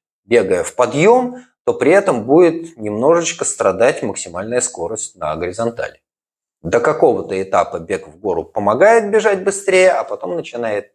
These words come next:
мешать, потому что в гору неизбежно падает частота шагов,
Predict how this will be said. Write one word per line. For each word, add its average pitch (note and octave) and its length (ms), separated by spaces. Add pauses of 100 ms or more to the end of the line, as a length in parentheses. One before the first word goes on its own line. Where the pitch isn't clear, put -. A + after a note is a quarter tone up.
(160)
мешать, A2 500 (440)
потому C3+ 340
что A2 560 (500)
в A2 200
гору C3+ 500
неизбежно C3 880 (160)
падает G2 500
частота G#2 460
шагов, E3+ 420